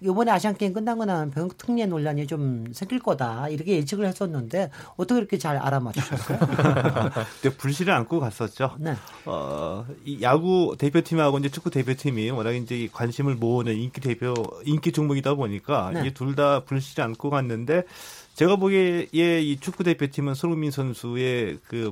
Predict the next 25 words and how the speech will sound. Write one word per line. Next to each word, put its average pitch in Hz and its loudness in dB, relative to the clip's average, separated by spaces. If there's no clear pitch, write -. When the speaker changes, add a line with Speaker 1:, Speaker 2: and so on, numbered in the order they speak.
Speaker 2:
플레이 180 0
외적인 110 2
아름다운 127 0
이 104 -4
스포츠 156 -6
정신을 127 -4
발현하면서 127 -2
Speaker 1:
네. 151 -4
Speaker 2:
아름답게 143 2
마무리됐는데, 117 0
어, - -2
야구 147 6
대표팀은 175 2
여론의 143 4
반전을 127 -2
이뤄내지 123 -2
못했어요. 104 -6
근데 147 0
Speaker 1:
네. 139 0
Speaker 2:
그래서 120 -2
이제 113 -4
환영받지 170 0
못하는 123 -2
금메달로 120 -2
와서 107 -2